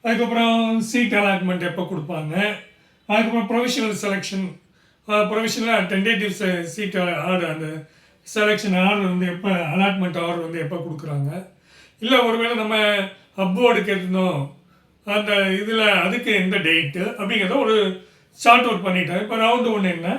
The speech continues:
ரவுண்ட் டூ என்ன, ரவுண்ட் த்ரீ என்ன அப்படிங்கிறது வழக்கம் போல ரவுண்டு ஒன், ரவுண்ட் டூ, ரவுண்ட் த்ரீ அப்படின்னு மூணு ரவுண்டா நடக்குதுங்க. இதுல ரவுண்டு ஒன், இதுல எந்த கட் ஆஃப் மார்க்ல இருந்து எந்த கட் ஆஃப் மார்க் வரைக்கும் அப்படின்னு பார்த்தீங்கன்னா,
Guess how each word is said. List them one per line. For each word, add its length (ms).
ரவுண்ட் 240
டூ 160
என்ன, 240
ரவுண்ட் 360
த்ரீ 200
என்ன 380
அப்படிங்கிறது 440
வழக்கம் 360
போல 320
ரவுண்டு 200
ஒன், 300
ரவுண்ட் 320
டூ, 320
ரவுண்ட் 340
த்ரீ 300
அப்படின்னு 280
மூணு 280
ரவுண்டா 400
நடக்குதுங்க. 560
இதுல 340
ரவுண்டு 380
ஒன், 360
இதுல 320
எந்த 680
கட் 240
ஆஃப் 240
மார்க்ல 180
இருந்து 220
எந்த 300
கட் 200
ஆஃப் 180
மார்க் 240
வரைக்கும் 320
அப்படின்னு 260
பார்த்தீங்கன்னா, 600